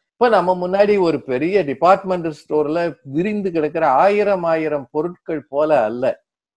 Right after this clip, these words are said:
ரெண்டே ரெண்டு பாதை இருக்கிறது. ஒரு பாதை இந்திய பண்பாட்டு பாதை,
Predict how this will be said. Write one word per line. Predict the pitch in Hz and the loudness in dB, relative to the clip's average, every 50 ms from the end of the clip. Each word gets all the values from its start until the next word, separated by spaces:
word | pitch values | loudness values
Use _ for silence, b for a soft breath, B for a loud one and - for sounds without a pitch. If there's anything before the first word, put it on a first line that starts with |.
| _ _ _ _ _ - | _ _ _ _ _ -8
ரெண்டே | 120 123 131 135 147 165 185 202 220 233 | -6 -6 -4 -4 -2 0 2 4 4 2
ரெண்டு | 214 190 165 147 135 - | 2 0 -2 -4 -8 -6
பாதை | - 120 120 131 135 139 139 123 | -2 2 2 2 2 0 -4 -6
இருக்கிறது. | 113 98 - _ _ 90 80 71 _ _ _ _ _ _ _ _ _ _ _ _ _ _ _ - | -8 -10 -12 _ _ -20 -20 -20 _ _ _ _ _ _ _ _ _ _ _ _ _ _ _ -6
ஒரு | 131 170 196 208 202 - | -2 0 0 0 0 0
பாதை | - 156 151 156 165 156 156 127 117 143 170 - _ _ _ _ _ _ | 2 4 4 4 4 2 0 -2 -2 -4 -8 -12 _ _ _ _ _ _
இந்திய | 117 123 151 170 175 165 170 170 165 - | -10 -8 -8 -8 -8 -6 -4 -4 -4 -4
பண்பாட்டு | - - 120 123 127 123 131 127 120 113 - 101 | -4 -6 -6 -6 -4 -2 -2 -2 -2 -4 -10 -14
பாதை, | - - 95 95 92 85 92 87 | -10 -8 -8 -6 -6 -6 -8 -10